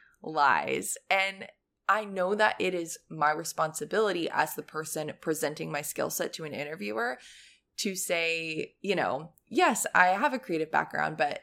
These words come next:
this is how my creative skills can be used to manage this project," or so and so, you know, so on and so forth.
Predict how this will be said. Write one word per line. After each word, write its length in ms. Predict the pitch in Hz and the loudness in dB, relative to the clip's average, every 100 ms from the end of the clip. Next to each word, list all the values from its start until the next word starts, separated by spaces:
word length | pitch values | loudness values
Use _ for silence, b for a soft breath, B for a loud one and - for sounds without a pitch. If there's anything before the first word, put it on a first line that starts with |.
| _ | _
this 240 | 180 277 | 0 0
is 120 | 254 202 | -2 0
how 160 | 190 | 2
my 600 | 185 160 160 160 156 - - | 2 0 -2 -4 -4 -6 -12
creative 440 | - 190 190 175 | -8 -2 0 0
skills 340 | - 165 165 | -2 -2 -2
can 260 | - 226 190 | -2 -2 -2
be 100 | 185 | -4
used 340 | 170 170 156 | -6 -8 -6
to 80 | - | -6
manage 400 | 156 147 143 143 | -6 -6 -6 -6
this 180 | 143 147 | -4 -6
project," 640 | - 135 123 - 113 - | -2 4 4 4 0 0
or 80 | 143 | -6
so 260 | - 147 120 | -2 -2 -4
and 100 | 143 | -6
so, 100 | - | -4
you 120 | 175 | -4
know, 120 | 143 | -2
so 160 | 143 170 | 0 0
on 100 | 151 | 0
and 100 | 147 | -4
so 120 | 139 | -6
forth. 240 | - - | -4 -6